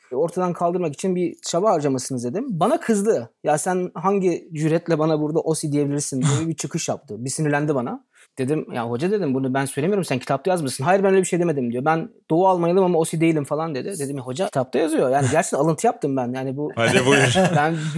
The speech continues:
Speaker 1: "Hadi buyur." dedim. "Ya yok göster." diyor. Çıkardım, gösterdim.
Speaker 2: Yine mi ikram ettiler
Speaker 1: "Aa,
Speaker 2: hoca deseydin?
Speaker 1: aa," diyor, "işte böyle bir şey olamaz." diyor. "Ben işte, işte, e, hayal ya-, yazarla işte bunu bir konuşmam lazım. İkinci baskıda bunu kaldırmamız gerekiyor. Ondan sonra işte özür diledim senden falan filan." diye.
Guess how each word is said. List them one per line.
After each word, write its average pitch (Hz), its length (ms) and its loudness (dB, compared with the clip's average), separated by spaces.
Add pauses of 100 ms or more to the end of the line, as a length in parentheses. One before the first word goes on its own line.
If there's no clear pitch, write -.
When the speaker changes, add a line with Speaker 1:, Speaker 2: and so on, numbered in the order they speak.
(100)
Speaker 1:
"Hadi 190 280 4
buyur." 254 180 0
dedim. 175 260 2
"Ya 190 200 4
yok 220 220 0
göster." 202 380 2
diyor. 185 100 -4
Çıkardım, 185 420 0
gösterdim. 180 540 0
Speaker 2:
Yine 113 220 0
mi 113 80 -2
ikram 107 280 -2
ettiler 98 240 0
Speaker 1:
"Aa, 98 80 2
Speaker 2:
hoca 101 200 -2
deseydin? 98 340 -6
Speaker 1:
aa," 175 640 0
diyor, 170 340 2
"işte 151 300 -8
böyle 170 200 -2
bir 165 60 -4
şey 165 180 -4
olamaz." 170 380 -4
diyor. 165 260 -2
"Ben 160 140 -2
işte, 160 280 -6
işte, 156 340 -8 (560)
e, - 60 -2
hayal 151 360 -2
ya-, 151 140 -2
yazarla 156 420 2
işte 151 180 -4
bunu 151 140 0
bir 143 60 -4
konuşmam 151 440 -2
lazım. 147 220 -2
İkinci 147 280 -6
baskıda 143 300 -2
bunu 143 160 -4
kaldırmamız 139 500 -4
gerekiyor. 139 540 -4
Ondan 139 240 -6
sonra 139 180 -6
işte - 140 -6
özür 135 220 -2
diledim 135 360 -2
senden 131 360 -4
falan 131 320 -8
filan." 165 320 -6
diye. 233 120 -4